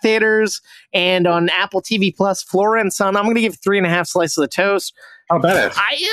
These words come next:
Speaker 1: I came close to giving it four, but I don't know why I didn't, because I don't wanna just willy-nilly throw 'em out there. But, uh, check it out,
Speaker 2: Well, I've got
Speaker 1: folks,
Speaker 2: a
Speaker 1: if you have Apple T V Plus.
Speaker 2: little tidbit. I was, as I was, as you were talking about the movie, I was taking a look at it. Um,
Speaker 1: Yeah.
Speaker 2: the Flora, played by, uh, Eve Hewson,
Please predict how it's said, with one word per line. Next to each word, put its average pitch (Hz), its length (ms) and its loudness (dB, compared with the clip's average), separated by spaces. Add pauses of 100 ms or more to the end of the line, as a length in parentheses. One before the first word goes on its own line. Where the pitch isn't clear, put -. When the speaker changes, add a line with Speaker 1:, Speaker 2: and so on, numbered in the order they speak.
(100)
Speaker 1:
I 294 100 -4
came 349 180 0
close 359 260 -4
to - 100 -2
giving 277 140 2
it 285 100 -6
four, 285 300 2
but 220 100 0
I 214 120 2
don't 220 120 0
know 220 80 0
why 202 220 0
I 175 60 0
didn't, 147 440 -2
because 151 400 0
I 156 120 2
don't 165 160 0
wanna 156 140 2
just 143 320 -6 (120)
willy-nilly 147 520 0
throw 139 260 -2
'em 131 100 0
out 147 220 0
there. 120 220 0
But, 127 180 -4
uh, 123 120 -4 (600)
check - 220 -2
it 170 80 0
out, 147 220 0
Speaker 2:
Well, 165 100 0
I've 139 80 -4
got 156 140 2
Speaker 1:
folks, 127 160 2
Speaker 2:
a - 40 0
Speaker 1:
if 135 60 -4
you 143 120 2
have 139 120 -2
Apple 135 280 -4 (100)
T 131 60 -4
V 131 140 -2 (100)
Plus. 127 300 -4
Speaker 2:
little 160 220 0
tidbit. 135 480 -2
I 127 120 2
was, 123 200 0
as 127 200 0
I 127 40 2
was, - 240 -4
as 113 160 -6
you 107 40 -2
were 104 40 -6
talking 113 160 0
about 101 120 -2
the 98 60 -8
movie, 104 240 0
I 90 40 -2
was 90 120 -8
taking - 200 -16
a 95 40 -8
look 98 140 -10
at 90 120 -2
it. 90 200 -6
Um, 90 440 0 (120)
Speaker 1:
Yeah. 156 380 -2
Speaker 2:
the 107 440 0 (260)
Flora, 113 560 2 (200)
played 127 160 0
by, 113 180 2
uh, 104 260 0
Eve 131 220 -2
Hewson, 147 520 0